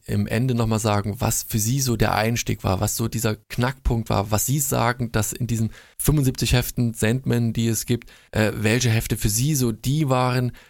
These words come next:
diese Schlüsselerlebnisse, wo sie merken, ah, da ist irgendwas, was eine ganz andere Dimension hat, was sich aus dieser breiten Masse von Comics wirklich sichtbar abhebt. Und auch wenn,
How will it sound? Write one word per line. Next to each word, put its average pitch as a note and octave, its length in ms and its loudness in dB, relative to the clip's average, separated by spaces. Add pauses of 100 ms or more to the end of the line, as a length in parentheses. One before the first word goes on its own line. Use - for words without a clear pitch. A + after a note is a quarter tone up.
diese A2 200 2
Schlüsselerlebnisse, F#2+ 840 0
wo G#2+ 100 0
sie G#2 120 -2
merken, G2+ 320 0
ah, G#2+ 300 0
da F#2 120 -2
ist - 200 -4
irgendwas, G#2 640 -2
was G2 260 -4 (300)
eine G#2 160 4
ganz A2 240 2
andere G#2+ 340 2
Dimension G#2+ 640 2
hat, F2+ 120 -2
was F#2+ 140 -2
sich G#2+ 220 -4
aus G2 100 -2
dieser - 200 -2
breiten G#2+ 500 2
Masse A2 320 0
von G#2 220 -2
Comics A#2+ 420 0
wirklich A2 320 -2
sichtbar A#2+ 560 -2 (240)
abhebt. - 680 0 (260)
Und A2 180 -2
auch A2+ 340 0
wenn, B2+ 380 2